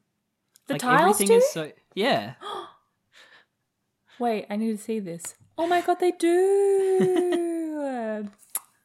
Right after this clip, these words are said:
Speaker 1: That is adorable. I think it's very cute that he cooks for her.
Speaker 2: Mm.
Speaker 1: Uh, that's really nice.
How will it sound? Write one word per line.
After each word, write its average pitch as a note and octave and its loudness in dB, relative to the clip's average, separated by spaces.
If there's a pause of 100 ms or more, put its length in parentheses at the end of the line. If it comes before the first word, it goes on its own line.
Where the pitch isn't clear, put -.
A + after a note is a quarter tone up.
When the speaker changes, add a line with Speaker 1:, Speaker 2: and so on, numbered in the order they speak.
(160)
Speaker 1:
That A3 0
is A3 -4
adorable. F3+ -4 (1000)
I B3 0
think C#4 -6
it's F#4+ -4
very B3+ -2
cute G3 -4 (160)
that F3 -4
he F#3+ -6
cooks - -10
for D3 -12
her. D#3 -14 (260)
Speaker 2:
Mm. C3+ 2 (840)
Speaker 1:
Uh, G3+ -4
that's A#3 -6
really D#4+ -4
nice. - -6